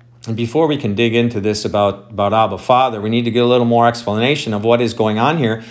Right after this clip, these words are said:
so we grasp the proper totality of understanding. I think we need a little more background from the Roman constitution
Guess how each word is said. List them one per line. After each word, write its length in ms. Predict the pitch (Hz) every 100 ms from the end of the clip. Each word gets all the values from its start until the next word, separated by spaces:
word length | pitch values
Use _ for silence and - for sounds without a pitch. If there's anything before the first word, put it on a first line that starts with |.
| - -
so 300 | - - 127
we 240 | 123 131 147
grasp 560 | 131 110 104 120 -
the 120 | 139 131
proper 580 | - 107 104 113 120
totality 680 | 120 127 - 104 95 107 117
of 120 | 123 110
understanding. 840 | 95 113 - 160 170 165 113 - _ _ _ _ _ _ -
I 80 | 117
think 240 | 147 160
we 100 | 156
need 180 | 139 139
a 60 | 127
little 220 | 127 135
more 180 | 135 120
background 640 | 104 165 196 120 113 113
from 140 | 113
the 80 | 113
Roman 340 | 117 131 131 120
constitution 1120 | 120 123 120 113 - 202 247 - 95 123